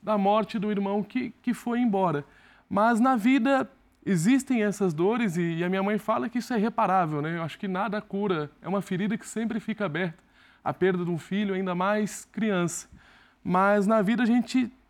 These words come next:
tem que ressignificar as coisas, porque a gente não controla o que acontece na nossa vida, mas a gente sempre controla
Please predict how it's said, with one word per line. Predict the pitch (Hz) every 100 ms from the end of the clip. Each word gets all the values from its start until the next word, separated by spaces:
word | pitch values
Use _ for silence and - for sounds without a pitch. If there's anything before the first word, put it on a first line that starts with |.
| _ -
tem | 254
que | 254 220
ressignificar | 220 - 196 208 - - 190
as | 190
coisas, | - 190 190 -
porque | 190 - 202 202 185 175 - - - -
a |
gente | 156 208 226
não | 226
controla | 226 214 190 220 254
o | 240
que | 220
acontece | 202 190 175 175 160
na | 170
nossa | 170 143 160
vida, | 160 160
mas | 165 175
a |
gente | 170 202
sempre | - 247 214
controla | - 214 185 185 208 240